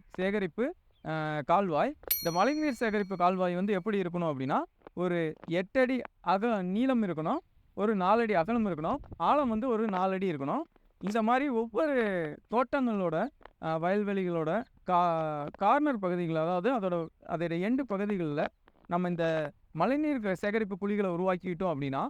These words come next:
உங்களுக்கு மழைக்காலங்கள்ல பெய்யக்கூடிய அதிகப்படியான மழைநீர் வந்து இந்த குழி வழியா உங்களுக்கு நிலத்தடி நீர் மட்டத்துக்கு, அ, உயர்றதுக்கு வந்து வழிவகை செய்யும். அ, இது மூலமா வந்து உங்களுக்கு, அ, சார்ந்த போர்வெல்லோ இல்ல வந்து வறட்சியான கிணறுகளோ,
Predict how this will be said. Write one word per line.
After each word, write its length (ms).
உங்களுக்கு 360
மழைக்காலங்கள்ல 640
பெய்யக்கூடிய 500
அதிகப்படியான 760
மழைநீர் 400
வந்து 200
இந்த 240
குழி 300
வழியா 420
உங்களுக்கு 320
நிலத்தடி 420
நீர் 180
மட்டத்துக்கு, 680
அ, 60
உயர்றதுக்கு 560
வந்து 220
வழிவகை 360
செய்யும். 400
அ, 80
இது 420
மூலமா 160
வந்து 280
உங்களுக்கு, 380
அ, 340
சார்ந்த 600
போர்வெல்லோ 680
இல்ல 180
வந்து 380
வறட்சியான 520
கிணறுகளோ, 480